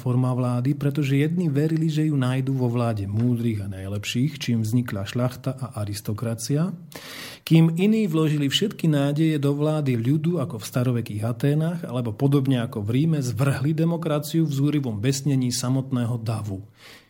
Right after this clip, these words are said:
Inde sa rozhodli pre vládu najbohatších. V Oriente častokrát pre moc despotov. V pohľade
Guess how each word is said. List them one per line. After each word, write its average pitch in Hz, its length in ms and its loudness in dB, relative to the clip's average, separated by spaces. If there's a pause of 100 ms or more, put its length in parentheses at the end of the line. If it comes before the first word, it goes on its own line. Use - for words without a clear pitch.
(300)
Inde 143 320 4
sa 135 240 2
rozhodli 131 480 0
pre 131 240 -2
vládu 117 320 -2
najbohatších. 110 960 -4
V - 20 -2
Oriente 143 540 2
častokrát 139 800 -4
pre 135 160 2
moc 135 240 0 (320)
despotov. 110 800 -6 (480)
V - 80 -20
pohľade 196 320 4